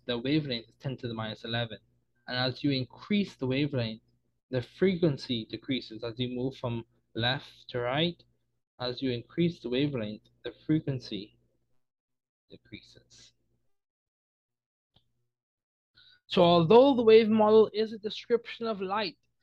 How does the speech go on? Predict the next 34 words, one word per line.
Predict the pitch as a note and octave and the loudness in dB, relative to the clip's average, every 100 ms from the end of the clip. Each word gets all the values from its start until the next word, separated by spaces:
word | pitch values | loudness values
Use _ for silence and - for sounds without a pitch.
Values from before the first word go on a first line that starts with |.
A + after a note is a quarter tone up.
| _ _ - | _ _ -4
several | B3 A#3+ B3 A#3 | -4 -2 -4 -6
phenomena | - F#3+ F#3+ G3 G#3 G#3 | -8 -6 -6 -6 -8 -8
need | F#3+ E3+ E3+ G3 G#3+ G3+ - | -6 -6 -6 -6 -8 -10 -12
to | F3 D3+ | -12 -12
be | C#3 D#3 F3 - | -10 -8 -8 -10
explained. | F3 - - - A3 A#3+ B3+ B3 G#3+ D3+ - _ _ _ _ _ _ _ _ | -18 -18 -20 -12 -8 -4 -4 -4 -6 -8 -14 _ _ _ _ _ _ _ _
The | F#3+ | -6
emission | F#3+ A3 - - | -4 -4 -6 -6
of | A3+ G3 | -6 -4
light | G3 G3 | -4 -6
from | F#3+ F#3+ | -8 -8
hot | G3 G#3 | -6 -6
objects, | E3+ F3+ E3+ C#3 - | -6 -8 -6 -8 -6
black | E3 E3 - | -6 -6 -6
body | E3+ E3 E3 | -8 -6 -6
radiation, | D#3+ D#3+ D#3+ E3 - C3+ G2 _ _ - | -6 -4 -4 -6 -8 -14 -16 _ _ -12
and | D#3 - | -12 -10
Planck's | G#3+ G3+ - | -8 -8 -8
equation | F3 F#3+ F3 E3+ | -10 -8 -6 -6
does | D#3+ | -8
a | E3 | -8
good | - D#3 E3 | -4 -4 -2
job | D#3 C#3 | -4 -4
with | C#3+ | -8
explaining | C#3+ - - D#3 D3 C#3 | -14 -16 -12 -10 -8 -10
that. | A2 - _ _ _ _ | -10 -12 _ _ _ _
The | D#3 | -4
emission | F3 F3 G#3+ | -2 -4 -6
of | F3+ | -2
electrons | E3+ E3 - F3+ E3+ | -2 -4 -6 -6 -6
from | - E3 | -8 -8
the | D#3 | -8
metal | D3 D3+ D#3 | -8 -6 -8
surfaces. | - F#3+ F3 E3 A2+ - _ | -6 -8 -8 -14 -18 -18 _